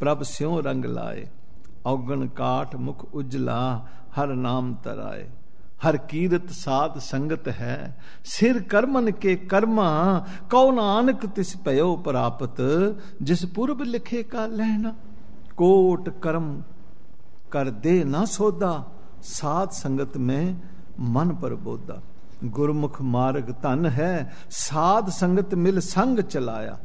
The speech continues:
ਸਾਧ ਜਨਾਂ ਕੇ ਸੰਗ ਭਉ ਜਲ ਤਾਰੀਅਨ।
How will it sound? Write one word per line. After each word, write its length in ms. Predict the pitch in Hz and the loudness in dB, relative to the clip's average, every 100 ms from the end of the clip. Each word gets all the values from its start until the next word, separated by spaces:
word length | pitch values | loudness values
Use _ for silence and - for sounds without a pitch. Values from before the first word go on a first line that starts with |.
| - - - - | -8 -8 -8 -6
ਸਾਧ 440 | - 156 185 175 143 | 2 4 4 2 0
ਜਨਾਂ 300 | 156 156 147 | 0 0 -2
ਕੇ 240 | - 147 | -2 -2
ਸੰਗ 460 | 131 - 143 175 214 233 226 - - - - - | -2 0 2 2 4 2 2 -4 -6 -6 -6 -2
ਭਉ 200 | 127 117 | 0 0
ਜਲ 280 | 143 147 135 - | -2 -4 -6 -4
ਤਾਰੀਅਨ। 560 | 117 113 110 110 107 | -4 -2 -4 -4 -6